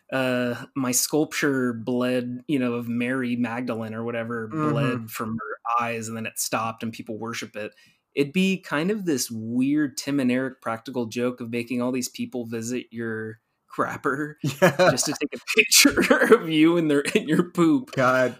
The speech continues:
Speaker 1: I think that's like a Make-A-Wish thing. Um, <laughs> that's really genius.
Speaker 2: Yeah.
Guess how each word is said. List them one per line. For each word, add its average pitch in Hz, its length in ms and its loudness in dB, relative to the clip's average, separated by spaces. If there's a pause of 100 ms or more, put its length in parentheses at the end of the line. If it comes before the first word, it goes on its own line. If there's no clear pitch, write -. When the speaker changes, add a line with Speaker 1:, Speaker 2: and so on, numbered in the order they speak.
Speaker 1:
I 143 100 4
think 185 260 -2
that's - 200 -4
like 175 160 2
a - 20 4
Make-A-Wish 127 1040 0 (220)
thing. 110 580 -8 (520)
Um, 117 460 -2
<laughs> - 20 -8
that's - 300 2
really 254 580 2
genius. 147 680 -2 (880)
Speaker 2:
Yeah. 151 380 4